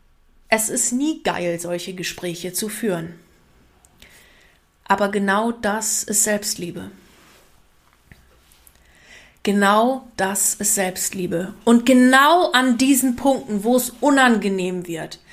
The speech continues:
wo es unbequem wird, wo es, oh, scheiße, oh, wie mache ich denn das jetzt? Keine Ahnung. Genau die Punkte sind die, wo Wachstum entsteht und dann die Freiheit hin-, hintendran auf dich wartet.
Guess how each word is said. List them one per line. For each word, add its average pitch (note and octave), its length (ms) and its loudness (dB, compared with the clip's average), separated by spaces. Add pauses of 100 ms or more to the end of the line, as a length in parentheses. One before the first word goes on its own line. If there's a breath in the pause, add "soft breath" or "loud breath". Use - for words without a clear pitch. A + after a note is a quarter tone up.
(240 loud breath)
wo C4 140 4
es - 260 0
unbequem A#3 880 4
wird, D#3 320 -10 (420 loud breath)
wo B3+ 200 6
es, - 280 4
oh, A#3 360 8
scheiße, A#3 920 2
oh, A3 60 -4 (640)
wie A#3+ 80 -2
mache B3 260 0
ich A#3+ 60 -2
denn A#3+ 100 0
das B3 240 2
jetzt? G#3+ 240 -6
Keine G#3+ 300 -6
Ahnung. G3+ 400 -6 (420 loud breath)
Genau B3+ 500 2
die C#4 260 -8
Punkte B3+ 560 -8
sind G#3+ 400 -8
die, B3+ 360 -4 (280 loud breath)
wo G#3+ 260 -4
Wachstum A#3 640 -2
entsteht F#3 800 -8
und A3+ 340 -6
dann B3 380 -2 (1300 soft breath)
die A3+ 100 -4
Freiheit G#3 640 -4
hin-, A3+ 360 -6
hintendran G3 640 -4
auf G3 180 -10
dich - 220 -12
wartet. - 540 -12